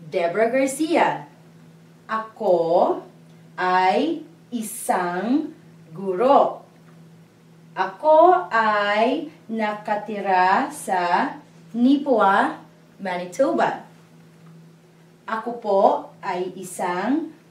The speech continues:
Pilipino. Ang aking wika o salita ay Filipino. Let us take these sentences one at a time. So we'll start with the first one. Mabuhay.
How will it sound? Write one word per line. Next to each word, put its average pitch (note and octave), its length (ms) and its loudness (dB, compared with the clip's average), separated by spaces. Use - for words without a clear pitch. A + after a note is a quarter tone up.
Pilipino. G#3+ 880 -2
Ang F#3+ 320 -6
aking A3 560 0
wika G#3+ 720 -2
o G3 240 -2
salita G#3 720 -2
ay F#3 560 -4
Filipino. G#3+ 880 -4
Let A#3+ 160 0
us C4 160 -2
take D#4+ 400 -4
these C#4+ 320 -4
sentences B3 800 -4
one G#3+ 320 0
at G3+ 320 -4
a G3+ 80 -8
time. E3 480 -8
So F#3 320 -2
we'll G3+ 160 -4
start C#4 240 -6
with E4+ 80 -6
the F#4+ 80 -6
first D4+ 320 -6
one. G#3 560 -2
Mabuhay. C#4+ 1800 0